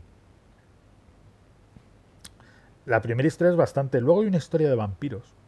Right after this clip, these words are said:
que entiendo yo porque son vampiros mexicanos en América. Quiero ente-, es que no viene especificado quién ha dirigido cada cual, ¿eh? O sea, yo no sé si será la de Gigi Saúl Guerrero o la, no lo sé. Hay esa historia, la del vampiro, es un vampiro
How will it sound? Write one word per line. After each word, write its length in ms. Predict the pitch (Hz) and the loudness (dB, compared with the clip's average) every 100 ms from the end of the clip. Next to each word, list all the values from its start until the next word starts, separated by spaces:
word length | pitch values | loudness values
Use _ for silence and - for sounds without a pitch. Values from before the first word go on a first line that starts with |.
| _ _ _ - - _ _ _ _ _ - _ - | _ _ _ -20 -20 _ _ _ _ _ -20 _ -6
que 440 | 107 98 92 101 - | -2 -2 -6 -10 -10
entiendo 340 | 107 151 156 | -8 -4 -2
yo 140 | 147 170 | 0 -2
porque 220 | - 104 | -6 -10
son 300 | - 143 151 | -8 -8 -2
vampiros 480 | 139 117 139 120 123 | -2 -2 -6 -6 -8
mexicanos 460 | 107 - 120 113 | -14 -10 -8 -8
en 60 | 110 | -8
América. 300 | 110 120 123 - - - _ - | -8 -8 -10 -12 -20 -20 _ -2
Quiero 180 | 135 | 0
ente-, 220 | 175 170 - | 0 -2 -6
es 120 | - | -2
que 200 | 170 160 - _ - | -2 -2 -10 _ -10
no 260 | 131 139 180 | -2 0 0
viene 240 | 170 175 | 0 -2
especificado 640 | 120 120 110 110 110 113 101 | -2 -6 -6 -6 -4 -4 -4
quién 160 | 104 | -8
ha 60 | 104 | -8
dirigido 720 | 98 92 - 101 92 - - - | -8 -10 -12 -12 -12 -14 -18 -16
cada 240 | 95 85 | -14 -14
cual, 380 | - - - 82 | -16 -18 -16 -14
¿eh? 120 | 143 117 | -14 -16
O 40 | |
sea, 320 | - 92 165 123 - _ - - - - - _ - | -16 -16 -16 -18 -20 _ -20 -20 -20 -20 -20 _ -6
yo 140 | 120 | -4
no 60 | 131 | -4
sé 140 | 156 | -6
si 80 | 135 | -4
será 240 | 131 120 | 0 2
la 120 | 123 110 | 2 2
de 140 | 104 | -2
Gigi 280 | 98 101 101 | -6 -8 -10
Saúl 360 | - 104 117 | -8 -8 -6
Guerrero 440 | 107 104 117 127 117 | -6 -6 -4 -4 -4
o 100 | 95 | -6
la, 140 | - | -8
no 160 | 110 101 | -10 -10
lo 100 | 92 | -12
sé. 260 | - 107 - 127 | -12 -16 -14 -8
Hay 120 | 143 | -6
esa 200 | 143 180 | -4 -4
historia, 320 | - 175 175 | -4 -2 0
la 100 | 135 | 0
del 140 | 113 | -2
vampiro, 440 | 104 104 101 156 151 | -4 -6 -6 -4 -4
es 120 | 151 | -6
un 100 | 165 | -4
vampiro 500 | 156 135 165 165 | -4 -2 -2 -4